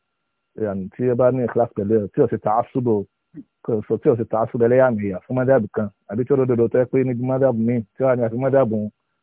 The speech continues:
àbí tó sọ pé àwọn àfa àwọn kò sí, wọ́n yẹ ṣe mistake, wọ́n yẹ ṣe kíníkan kíníkan, ẹgbẹ́ eléyìí ń domi tí ò dáa ni.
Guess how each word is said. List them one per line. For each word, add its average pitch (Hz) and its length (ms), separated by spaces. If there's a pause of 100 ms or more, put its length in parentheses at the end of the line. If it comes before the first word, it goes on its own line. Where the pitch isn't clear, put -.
(100)
àbí 123 120
tó 147 80
sọ 131 100
pé 131 120
àwọn 120 280
àfa 113 220
àwọn 117 200
kò - 140
sí, - 120
wọ́n 120 120
yẹ 123 60
ṣe 123 120
mistake, 120 420
wọ́n 113 200
yẹ 117 60
ṣe 113 100
kíníkan 131 300
kíníkan, 104 320 (360)
ẹgbẹ́ 117 220
eléyìí 135 240
ń 113 140
domi 113 260
tí - 100
ò 110 120
dáa 92 180
ni. 82 80